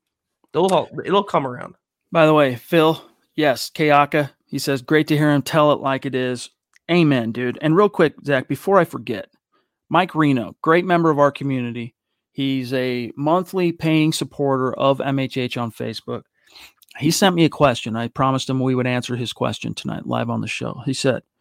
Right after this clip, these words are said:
Speaker 2: "Do you think the Broncos can, uh, or will trade up based on draft position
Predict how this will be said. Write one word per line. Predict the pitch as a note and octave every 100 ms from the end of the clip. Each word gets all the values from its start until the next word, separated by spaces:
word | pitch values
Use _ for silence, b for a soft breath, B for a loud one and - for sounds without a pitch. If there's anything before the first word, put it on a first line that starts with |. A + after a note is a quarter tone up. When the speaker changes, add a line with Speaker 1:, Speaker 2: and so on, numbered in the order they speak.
| _ _ _ _ _ _
Speaker 2:
"Do | D3+
you | G#3+ A#3
think | A#3 F3+ D3 A2+ _ _ _ -
the |
Broncos | C#3 C#3+ C#3+ C3 A#2
can, | - D#3+ C#3+ B2 D3+ - _ _ _ _ _ _
uh, | C#3+ C#3 C3 A#2+ _ _ _ _
or | - D3+
will | C#3+ C#3 B2+
trade | - - D3+ E3+ D3+
up | A#2+ - C3
based | C3 C#3 D#3
on | D3
draft | C3+ B2+ A#2+
position | C#3+ A#2 A#2+ A2 A#2+ B2+ E3+